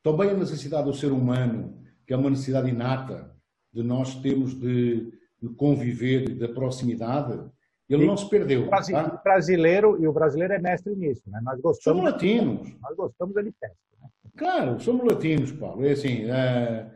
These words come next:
Speaker 1: é, o distanci-, porque é que você o-, você olha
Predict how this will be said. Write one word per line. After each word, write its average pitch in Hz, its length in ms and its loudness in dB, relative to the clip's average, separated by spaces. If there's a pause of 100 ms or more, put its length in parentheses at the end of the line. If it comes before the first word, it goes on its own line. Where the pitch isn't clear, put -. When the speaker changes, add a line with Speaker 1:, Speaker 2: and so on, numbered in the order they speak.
(440)
Speaker 1:
é, 131 220 -4
o 147 100 -2
distanci-, 170 480 -2
porque 180 240 -2
é - 60 0
que - 120 -8
você 165 280 -4
o-, 160 300 -2
você 139 200 -4
olha 143 600 2